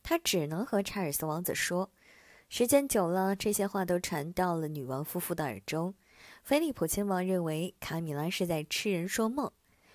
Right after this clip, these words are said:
伊丽莎白二世女王暂时还未表态。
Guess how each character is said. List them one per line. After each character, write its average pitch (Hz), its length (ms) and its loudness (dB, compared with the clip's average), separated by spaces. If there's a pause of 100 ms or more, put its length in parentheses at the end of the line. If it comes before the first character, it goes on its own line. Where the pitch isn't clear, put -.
(240)
伊 311 120 0
丽 339 160 2
莎 240 160 0
白 214 100 2
二 196 220 4
世 185 160 0
女 160 140 -2
王 143 380 -2
暂 214 280 4
时 156 220 -2
还 147 160 -4
未 156 140 -2
表 131 200 -8
态。 - 260 -2